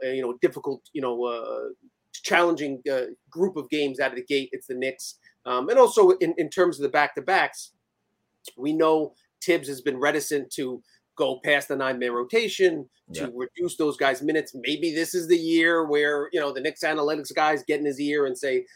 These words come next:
Speaker 1: "Listen,
Speaker 2: Fingers
Speaker 1: your job,"
Speaker 2: crossed.
Speaker 1: <laughs> you know, and it may circle back to something you've talked about often. Do they extend him bef-, prior to the start of the
Speaker 2: Right.
Speaker 1: season?
Speaker 2: That's
Speaker 1: Maybe
Speaker 2: true,
Speaker 1: that
Speaker 2: too.
Speaker 1: gives him a little bit of insurance, you know, listen, Tibbs, you don't have to, you know, you know, uh, win November.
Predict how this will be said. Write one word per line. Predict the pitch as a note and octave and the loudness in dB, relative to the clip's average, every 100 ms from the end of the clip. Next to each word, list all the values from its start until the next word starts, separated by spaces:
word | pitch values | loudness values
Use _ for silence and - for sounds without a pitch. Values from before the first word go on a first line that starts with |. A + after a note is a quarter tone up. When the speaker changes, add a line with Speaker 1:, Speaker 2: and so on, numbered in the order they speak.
| _ | _
Speaker 1:
"Listen, | D#3+ E3+ D3+ | -2 -2 -2
Speaker 2:
Fingers | G2 G2+ - | -2 -4 4
Speaker 1:
your | B2 | 6
job," | G#2 | 6
Speaker 2:
crossed. | - - - - - - | 2 -6 -8 -16 2 6
Speaker 1:
<laughs> | F#3+ F#3+ | 8 8
you | |
know, | F3 F3 F3 - | 6 4 0 4
and | G#3 | 6
it | G3 | 8
may | G3 A#3+ - | 8 6 2
circle | - B3 - A3 | 6 6 6 4
back | A3+ A#3 | 2 4
to | G3 | 2
something | G#3+ G3 F3+ | 4 2 2
you've | C4+ - | -6 2
talked | D#3+ - | 2 2
about | D3 C#3+ | 2 4
often. | F#3+ B3+ D#3+ C#3 _ _ - | 4 2 0 -4 _ _ -2
Do | G#3 | 8
they | F#3+ F3 | 10 8
extend | - - A#3 A#3 | 6 4 4 6
him | E3 - _ _ _ | -2 -2 _ _ _
bef-, | E3 - - - | -8 -8 -18 -2
prior | F3+ E3+ F3+ | 4 4 4
to | D#3+ | 0
the | |
start | C#3+ F3+ F#3 | -2 2 2
of | |
the | |
Speaker 2:
Right. | D#3 | 2
Speaker 1:
season? | F3+ D3 C4 | 0 0 -2
Speaker 2:
That's | G#4+ | -8
Speaker 1:
Maybe | D#4+ | -2
Speaker 2:
true, | |
Speaker 1:
that | D#3 D3 | -2 -2
Speaker 2:
too. | D3+ | -6
Speaker 1:
gives | C3 | -4
him | D#3 C#3 - _ - | -4 -4 -10 _ -6
a | |
little | D3 D#3+ | -2 -2
bit | D#3 D#3+ | 2 2
of | D3+ B2+ | 2 0
insurance, | C#3 G#3+ F#3+ E3 | -4 2 2 2
you | |
know, | D3 | -2
listen, | D3+ F#3+ D#3+ | 2 2 0
Tibbs, | - C3 - | -6 -8 -4
you | D3 | -2
don't | E3 | 0
have | E3+ F3 | 0 0
to, | E3+ D3 C3+ - _ - | 0 -2 -2 -8 _ -4
you | D#3+ | -2
know, | D3+ D3+ | 0 -2
you | D#3+ | -2
know, | D3 C3+ - | -2 -4 -4
uh, | D3 B2+ | -4 -4
win | C#3 F#3+ F#3+ | 4 4 6
November. | F#3+ F3+ E3 C3 | 4 6 2 0